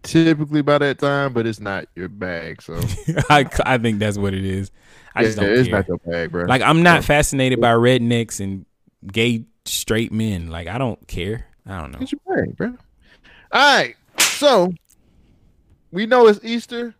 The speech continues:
Speaker 1: Well, it's been Easter. It was Easter. And you got that queued up, brother?
Speaker 2: Yep, yep, yep.
Speaker 1: We got a little bit of a Easter message from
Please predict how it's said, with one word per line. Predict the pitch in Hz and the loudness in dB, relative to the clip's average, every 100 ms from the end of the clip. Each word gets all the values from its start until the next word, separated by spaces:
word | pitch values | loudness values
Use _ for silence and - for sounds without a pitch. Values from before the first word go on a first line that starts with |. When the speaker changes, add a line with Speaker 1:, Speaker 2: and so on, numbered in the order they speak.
| _ | _
Speaker 1:
Well, | 151 | -6
it's | 156 | -4
been | 151 214 208 | -2 -4 -4
Easter. | 196 202 - 208 | -8 -8 -4 0
It | 180 | 0
was | 175 208 185 | 0 0 0
Easter. | 180 185 - 190 190 _ _ _ _ _ _ 139 | -2 -8 -6 -6 -6 _ _ _ _ _ _ -6
And | 156 156 147 | -2 -2 -2
you | 143 | -6
got | 135 151 | -2 -2
that | 147 143 | -2 -6
queued | 165 151 156 | -6 -2 0
up, | 147 | 0
brother? | 156 156 | 0 0
Speaker 2:
Yep, | 135 - | 0 -2
yep, | 135 - | -6 -4
yep. | - - _ _ _ _ _ _ _ _ _ _ _ - | -10 -10 _ _ _ _ _ _ _ _ _ _ _ -6
Speaker 1:
We | 175 | 2
got | 190 185 | 4 4
a | |
little | 185 190 | 6 4
bit | 170 190 | 4 0
of | 160 | 0
a | 147 143 - _ _ - | -2 -4 -8 _ _ -8
Easter | 202 202 214 196 196 - | -8 -2 4 4 4 -4
message | 170 175 160 156 143 | -2 -2 0 -4 -6
from | - 147 139 135 | -6 -4 -4 -8